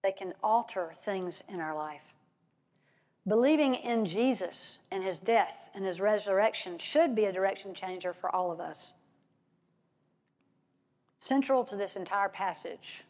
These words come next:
is the belief that Jesus did rise. He rose from the grave. He defeated death,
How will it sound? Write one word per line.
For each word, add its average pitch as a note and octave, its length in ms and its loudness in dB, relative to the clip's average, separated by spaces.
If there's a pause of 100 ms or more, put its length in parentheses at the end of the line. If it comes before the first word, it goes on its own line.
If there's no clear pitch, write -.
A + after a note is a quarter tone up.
(640)
is F3+ 140 -8
the F3+ 100 -6
belief F#3 680 -2 (800)
that E3 120 -6
Jesus G3 380 -6
did G3 220 -2
rise. - 460 -4 (1700)
He B3 240 2
rose A3+ 380 4
from G#3 140 -6
the F#3+ 60 -6
grave. F3+ 360 -4 (120)
He A#3 160 0
defeated A#3+ 540 0
death, F#3+ 460 -2